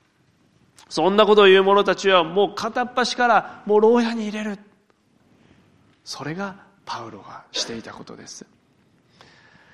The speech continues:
しかしある時パウロはダマスコという町に向かう途中、天からの光に照らされて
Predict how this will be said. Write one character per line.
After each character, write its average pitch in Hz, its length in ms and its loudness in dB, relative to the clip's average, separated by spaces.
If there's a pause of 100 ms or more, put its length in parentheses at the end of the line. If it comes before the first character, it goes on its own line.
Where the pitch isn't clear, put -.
(320)
し - 120 -2
か 170 80 4
し 165 80 2
あ 160 80 6
る 175 80 4
時 170 200 0
パ 185 160 2
ウ 180 80 4
ロ 151 120 2
は 143 240 4
ダ 143 140 0
マ 170 160 2
ス - 120 -12
コ 202 140 -2
と 185 140 -4
い 139 80 -2
う 135 60 -6
町 139 260 -4
に 151 80 -2
向 151 120 -4
か 160 160 -4
う 160 80 -4
途 156 140 -6
中、 160 240 -6
天 202 300 0
か 190 100 2
ら 180 120 4
の 170 100 -2
光 196 340 -8
に 185 140 -8
照 180 120 -12
ら 208 140 -10
さ 226 140 -12
れ 220 100 -12
て 220 300 -10